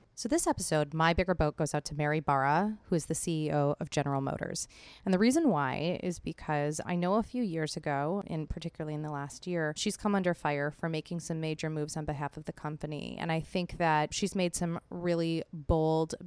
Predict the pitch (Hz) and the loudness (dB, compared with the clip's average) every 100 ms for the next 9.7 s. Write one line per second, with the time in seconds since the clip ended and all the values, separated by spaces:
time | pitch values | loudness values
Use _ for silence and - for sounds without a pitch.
0 | 156 170 156 151 156 - - 165 160 151 | -2 0 2 0 -2 -10 -6 -4 -4 -4
1 | 147 147 - 160 151 147 151 160 - 180 | -4 -4 -6 -4 0 0 0 -2 -6 -2
2 | 160 147 - - 185 - 165 147 151 147 | 0 0 -2 -6 -6 -4 -4 -4 -4 -4
3 | 147 - 143 139 - - - 190 175 - | -4 -4 -4 -2 0 -2 -4 -4 -4 -2
4 | 175 - 165 160 151 143 143 143 165 147 | -2 -2 -4 -2 -2 -2 -4 -4 -2 -2
5 | 143 - - 156 139 147 147 139 147 139 | -2 -4 -8 -6 -6 -6 -4 -4 -4 -4
6 | 143 160 165 156 147 151 156 147 139 151 | -4 -2 2 2 2 0 -2 -2 -4 -6
7 | - 175 240 269 - 175 175 165 165 165 | -6 2 4 4 2 2 2 2 2 0
8 | 170 156 - 165 160 156 147 151 143 139 | -2 -4 -4 -4 -2 0 0 -2 -2 -2
9 | 143 - 226 226 160 151 | -4 -6 -2 2 4 2